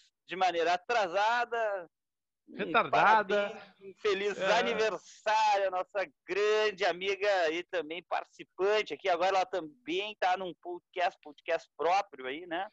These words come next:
Speaker 2: É, o grande
Speaker 1: Descansa
Speaker 2: Descansa Mona
Speaker 1: Mona
Speaker 2: Lisa.
Speaker 1: Lisa.
Speaker 2: Descansa Mona Lisa. Confere
Speaker 1: Parabéns,
Speaker 2: lá a
Speaker 1: Júlia,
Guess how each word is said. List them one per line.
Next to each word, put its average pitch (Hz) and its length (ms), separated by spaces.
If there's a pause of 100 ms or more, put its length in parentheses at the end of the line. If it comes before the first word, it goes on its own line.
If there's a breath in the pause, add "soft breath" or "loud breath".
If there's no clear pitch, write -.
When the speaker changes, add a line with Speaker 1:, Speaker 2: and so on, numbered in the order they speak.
(200)
Speaker 2:
É, 240 220
o 196 60
grande 196 520
Speaker 1:
Descansa 156 400
Speaker 2:
Descansa 311 380
Mona 294 260
Speaker 1:
Mona 262 40
Speaker 2:
Lisa. 247 580
Speaker 1:
Lisa. 180 440
Speaker 2:
Descansa 226 840
Mona 240 200
Lisa. 214 420
Confere 196 340
Speaker 1:
Parabéns, 254 300
Speaker 2:
lá 220 80
a 254 100
Speaker 1:
Júlia, 262 60